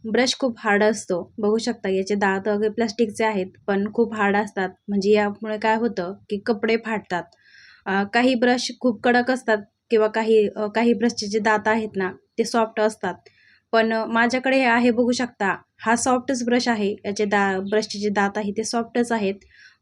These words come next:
पण मी काय करते की कपडे फाटू नये. आता काही काही कपड्यांना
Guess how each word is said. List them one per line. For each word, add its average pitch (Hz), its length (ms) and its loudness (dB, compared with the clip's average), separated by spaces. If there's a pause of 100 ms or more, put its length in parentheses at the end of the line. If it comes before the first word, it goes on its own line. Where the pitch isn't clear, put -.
पण 254 260 2 (200)
मी 240 140 2
काय 254 180 0
करते 233 400 0
की 220 200 -2
कपडे 240 280 2 (100)
फाटू 240 280 0
नये. 202 340 0
आता 196 200 -2
काही 240 220 2
काही 226 200 0
कपड्यांना 220 600 -2